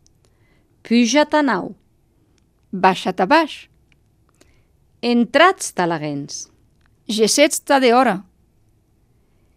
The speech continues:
Speaker 1: Vieia ei a pròp de Gausac, e luenh de Canejan.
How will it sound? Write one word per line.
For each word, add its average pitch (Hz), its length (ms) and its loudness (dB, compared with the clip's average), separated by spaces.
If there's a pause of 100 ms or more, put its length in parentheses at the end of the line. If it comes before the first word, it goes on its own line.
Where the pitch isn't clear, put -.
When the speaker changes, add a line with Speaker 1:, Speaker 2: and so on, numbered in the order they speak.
(360)
Speaker 1:
Vieia 240 640 0 (160)
ei 208 240 0
a 175 80 -2
pròp 185 400 -2
de 196 160 0
Gausac, 190 640 -6 (300)
e 196 100 0
luenh 202 400 0 (220)
de 226 180 -6
Canejan. 226 640 -6